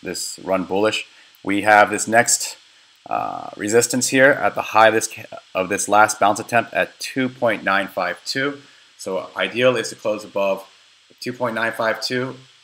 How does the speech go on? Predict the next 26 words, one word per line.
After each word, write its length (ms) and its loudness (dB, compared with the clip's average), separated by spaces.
and 380 -10
minimally 580 -6
close 400 -4
above 440 -2
this 180 -6
gap 280 0
fill 160 -2
here. 260 0
Uh, 160 -6
we'll 120 -6
take 160 0
a 40 4
look 200 6
and 120 2
see 140 2
what 80 4
happens 260 6
tomorrow, 500 10
but 280 0
the 200 0
oversold 480 6
bounce 280 8
on 120 4
nat 220 4
gas 240 6
continues. 800 -2